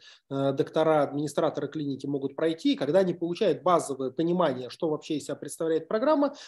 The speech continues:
тогда их записывают на два, максимум три,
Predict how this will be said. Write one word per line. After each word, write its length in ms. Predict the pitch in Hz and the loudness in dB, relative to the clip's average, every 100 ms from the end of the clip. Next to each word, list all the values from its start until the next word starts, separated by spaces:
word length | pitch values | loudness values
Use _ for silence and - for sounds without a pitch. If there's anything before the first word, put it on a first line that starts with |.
| - | -8
тогда 260 | 147 170 214 | 0 4 6
их 100 | 151 | 6
записывают 640 | 165 190 175 156 151 147 | 2 2 -2 -2 -2 0
на 140 | 160 | 0
два, 200 | 160 175 | 4 4
максимум 540 | 156 151 - 160 160 143 | 4 2 0 -2 -2 2
три, 400 | 180 175 127 | 2 4 2